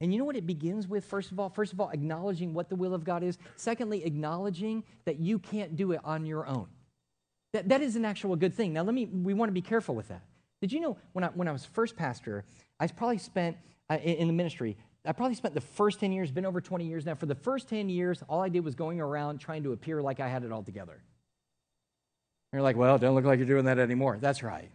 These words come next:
For ten years, I tried to convince everybody, as a young man, as twenty-two years old, twenty-three years old, I tried to convince everybody that I had it all together, all figured out.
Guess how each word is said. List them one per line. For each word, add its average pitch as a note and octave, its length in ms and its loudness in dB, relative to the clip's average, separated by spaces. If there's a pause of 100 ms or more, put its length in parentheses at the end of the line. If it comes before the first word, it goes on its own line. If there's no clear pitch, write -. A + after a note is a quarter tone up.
(1900)
For G3 80 -2
ten C#4+ 240 2
years, D3 340 2
I E3 80 0
tried A3 220 0
to G3+ 60 2
convince F3+ 500 0
everybody, A2 720 -4
as C3 100 -6
a D3 60 -4
young F3 240 -2
man, B2 160 -4
as G#2 120 -8
twenty-two G3 380 -4
years D3+ 240 -4
old, A2+ 160 -4
twenty-three E3+ 380 -6
years C3 160 -4
old, G2 220 -8 (200)
I F3 40 -8
tried A#3+ 120 -2
to A3 60 -4
convince F#3 320 -2
everybody C#3 400 -2
that B2 120 -2
I A#2 40 -4
had C3 140 -4
it B2 60 -4
all C3 140 -4
together, A#2+ 320 -6
all C3 160 -4
figured B2+ 320 -6
out. G2+ 200 -8